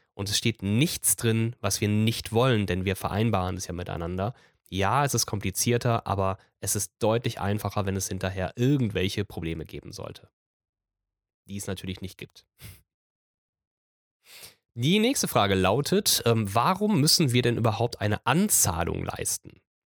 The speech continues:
Hm. Ja, also für mich ist die Anzahlung ein Commitment. Für mich heißt das, wir sind bereit, Geld zu zahlen. Wenn jemand bei der Anzahlung schon Knies macht und, äh, sich irgendwie rauswindet oder so, dann weiß ich,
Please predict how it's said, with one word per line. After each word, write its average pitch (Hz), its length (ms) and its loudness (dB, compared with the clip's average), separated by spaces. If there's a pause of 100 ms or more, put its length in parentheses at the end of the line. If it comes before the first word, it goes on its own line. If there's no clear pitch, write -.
(100)
Hm. 82 100 -14 (840)
Ja, 95 360 2
also 117 160 2
für 135 140 4
mich 185 160 2
ist 180 140 -2
die - 80 4
Anzahlung 139 600 2
ein 110 380 2 (240)
Commitment. 110 640 0 (240)
Für - 80 -2
mich 135 400 0
heißt - 340 0
das, 131 400 2
wir 117 140 4
sind 143 300 2
bereit, 107 400 2
Geld 104 200 4
zu 107 120 2
zahlen. 90 400 -6
Wenn 120 260 2
jemand 147 360 2
bei 110 100 4
der 107 160 2
Anzahlung 110 580 4
schon 107 240 2
Knies 208 460 2
macht - 480 -6
und, 101 340 -4
äh, 98 200 -2
sich 107 320 -2
irgendwie 110 340 -2
rauswindet 110 640 2
oder 98 160 2
so, 110 60 2
dann 107 180 2
weiß 135 300 2
ich, - 240 -2